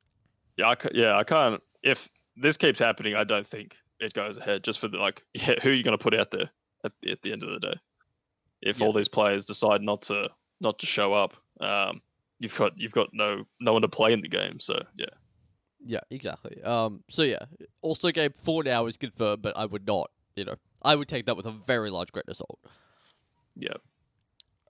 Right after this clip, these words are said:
Speaker 2: All right. Uh, now, a, a bit of injury news that we didn't talk about before is, uh, Matthew Dellavedova, uh, has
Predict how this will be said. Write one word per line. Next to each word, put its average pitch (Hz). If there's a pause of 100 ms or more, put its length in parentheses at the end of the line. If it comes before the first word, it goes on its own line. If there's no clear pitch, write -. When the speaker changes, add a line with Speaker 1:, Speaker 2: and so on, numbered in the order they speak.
(120)
Speaker 2:
All 127
right. 123 (100)
Uh, 123 (280)
now, 139 (640)
a, 165 (140)
a 170
bit 208
of 277
injury 143
news 123
that 131
we 127
didn't 120
talk 123
about 113
before 101
is, 110
uh, 117
Matthew 165
Dellavedova, 117 (340)
uh, 110
has 120